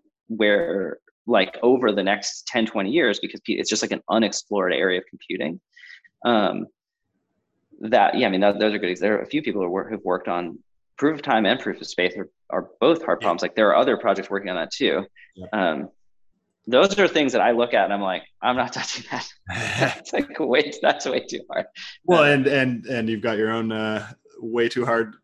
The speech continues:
Speaker 2: uh, ambition
Speaker 1: Yeah, yeah.
Speaker 2: moment
Speaker 1: It
Speaker 2: too as well?
Speaker 1: <laughs> well, Ur-, Urbit by comparison is way simpler. So we don't do, we just say, "Look, there's one definition of computing. Everyone computes by that definition of computing, which means that we can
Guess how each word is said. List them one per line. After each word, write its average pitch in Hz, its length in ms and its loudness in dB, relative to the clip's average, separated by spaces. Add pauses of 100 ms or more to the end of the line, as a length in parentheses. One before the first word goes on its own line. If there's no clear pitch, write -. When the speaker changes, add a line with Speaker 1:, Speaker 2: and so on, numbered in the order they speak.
(400)
Speaker 2:
uh, 117 280 -2
ambition 127 360 0
Speaker 1:
Yeah, 101 180 6
yeah. 85 160 -2
Speaker 2:
moment 147 240 0
Speaker 1:
It 135 80 0
Speaker 2:
too 147 140 -2
as 139 100 -4
well? 151 120 0 (240)
Speaker 1:
<laughs> - 200 -12
well, 185 140 6
Ur-, 226 320 4
Urbit 220 280 4
by 196 140 4
comparison 165 480 0
is 120 140 -8 (200)
way 160 220 6
simpler. - 540 -2
So 123 180 4
we 139 160 2
don't 175 340 2
do, 117 480 0 (260)
we 143 100 6
just 156 200 0
say, 123 140 4
"Look, 104 260 2
there's 98 160 0
one 131 200 2
definition 143 420 0
of 127 60 -8
computing. 95 500 -4 (520)
Everyone 135 420 4
computes 110 380 -4
by 101 120 2
that 98 200 2
definition 98 440 -4
of 95 60 -20
computing, 90 400 -4
which 101 160 -2
means 135 220 6
that 104 80 4
we 123 120 2
can 113 220 -2